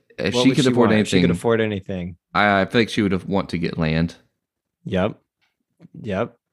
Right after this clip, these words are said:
Speaker 2: You're doing well.
Speaker 1: 'Cause we literally
Speaker 2: All
Speaker 1: had
Speaker 2: right.
Speaker 1: this discussion this morning, so that's an
Speaker 2: Uh,
Speaker 1: easy
Speaker 2: did
Speaker 1: one for
Speaker 2: y'all
Speaker 1: me.
Speaker 2: go <laughs> over these questions
Speaker 1: No,
Speaker 2: already?
Speaker 1: I did not. We just happened to talk about that
Speaker 2: Mm-hmm.
Speaker 1: one.
Speaker 2: Slacker.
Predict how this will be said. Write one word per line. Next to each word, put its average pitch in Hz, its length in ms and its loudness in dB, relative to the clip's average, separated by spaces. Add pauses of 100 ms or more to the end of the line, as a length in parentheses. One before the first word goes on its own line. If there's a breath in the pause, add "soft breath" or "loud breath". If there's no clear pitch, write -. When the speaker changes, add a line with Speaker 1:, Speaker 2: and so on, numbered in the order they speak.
(240)
Speaker 2:
You're 104 140 -8
doing 104 360 -4
well. 104 380 -4 (260)
Speaker 1:
'Cause 131 160 2
we 147 120 6
literally 113 260 6
Speaker 2:
All 104 40 6
Speaker 1:
had 101 80 4
Speaker 2:
right. 101 80 0
Speaker 1:
this 95 100 0
discussion 92 600 0
this 104 260 0
morning, 87 460 -2
so 82 340 -6 (460)
that's 110 140 -2
an 90 140 4
Speaker 2:
Uh, 92 40 4
Speaker 1:
easy 87 80 4
Speaker 2:
did - 60 4
Speaker 1:
one 82 100 4
for - 60 4
Speaker 2:
y'all 85 140 6
Speaker 1:
me. - 60 2
Speaker 2:
go 190 240 4
<laughs> 165 160 4
over 185 240 2
these 160 240 -2
questions 131 560 -6
Speaker 1:
No, 127 60 0
Speaker 2:
already? 165 320 8
Speaker 1:
I 135 120 6
did 120 180 4
not. 117 360 4
We 110 100 2
just 104 180 -4
happened 95 340 0
to 117 40 0
talk 113 160 2
about 107 220 2
that 82 120 0
Speaker 2:
Mm-hmm. - 60 -2
Speaker 1:
one. 85 200 -2 (560)
Speaker 2:
Slacker. - 680 -12